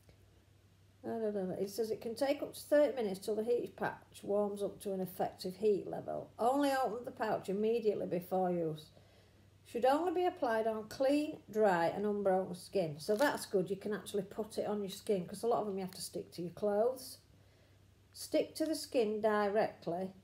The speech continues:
over the affected area and press firmly. The patch should not be worn for longer than twenty,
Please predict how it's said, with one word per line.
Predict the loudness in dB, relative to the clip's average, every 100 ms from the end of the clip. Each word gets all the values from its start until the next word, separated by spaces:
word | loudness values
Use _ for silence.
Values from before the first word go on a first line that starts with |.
| _ -20 -4
over | 2 2 2
the | 2
affected | 2 0 -2 -2 2
area | 4 4 2 0
and | -2 -6
press | -6 -6 -4
firmly. | 2 4 4 -4 -8 -12 -20 _ _ _ -20 _ -20 -20 -20 -20 -20 -20 _ _ _ _ _ _ _ _ _ _ _ _ -20 -20 _ -20 -10
The | -6
patch | -2 -4 -6
should | -4
not | -4 2
be | 2
worn | 2 -2
for | -2
longer | -2 -2 -2
than | -2 -4
twenty, | -4 -6 -6